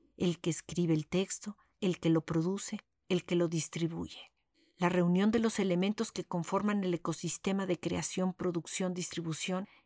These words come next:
engloba el quehacer editorial. Definir cada uno de ellos y sus objetivos, métodos y limitaciones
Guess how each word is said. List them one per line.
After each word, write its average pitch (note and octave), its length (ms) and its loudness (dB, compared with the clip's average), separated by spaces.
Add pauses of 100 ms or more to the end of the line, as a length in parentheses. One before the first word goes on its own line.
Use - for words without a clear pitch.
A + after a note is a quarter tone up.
engloba G3 540 0 (200)
el F3+ 160 -4
quehacer F3+ 380 0
editorial. E3+ 640 -2 (520)
Definir G#3+ 680 6
cada A3+ 320 2
uno G3+ 380 2
de F3+ 160 4
ellos F#3 480 0
y F3 80 0
sus - 280 0
objetivos, - 840 -4
métodos - 760 -2
y A3+ 120 4
limitaciones G3 880 2